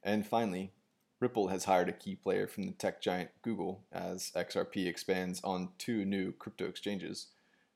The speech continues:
Amir Sarhangai, who was responsible for the launch of Google's wireless messaging system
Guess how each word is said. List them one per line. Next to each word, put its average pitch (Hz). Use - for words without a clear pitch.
Amir 92
Sarhangai, 95
who 101
was 95
responsible 98
for 95
the 85
launch 92
of 92
Google's 95
wireless 95
messaging 95
system 101